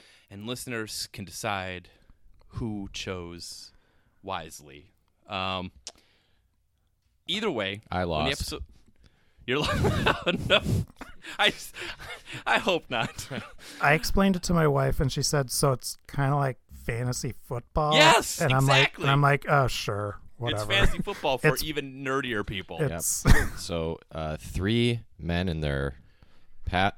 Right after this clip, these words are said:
Speaker 2: <laughs> closer to forty than thirty,
Speaker 1: <laughs> Yep.
Speaker 2: who have
Speaker 1: And
Speaker 2: produced all of one child among them.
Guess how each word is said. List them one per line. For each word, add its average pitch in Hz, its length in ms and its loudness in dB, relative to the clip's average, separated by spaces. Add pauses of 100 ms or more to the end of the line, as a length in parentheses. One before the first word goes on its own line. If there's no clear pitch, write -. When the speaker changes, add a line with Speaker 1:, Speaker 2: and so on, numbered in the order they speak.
(100)
Speaker 2:
<laughs> - 180 -4
closer 107 340 2
to 101 80 0
forty 101 380 2
than 117 180 -6
thirty, 80 300 2 (340)
Speaker 1:
<laughs> - 320 2
Yep. 117 200 0
Speaker 2:
who 90 140 0
have 85 120 0
Speaker 1:
And 131 100 2
Speaker 2:
produced 98 420 2
all 98 200 4
of 87 100 -2
one 92 320 2
child 92 460 2
among 76 300 -4
them. 90 340 -10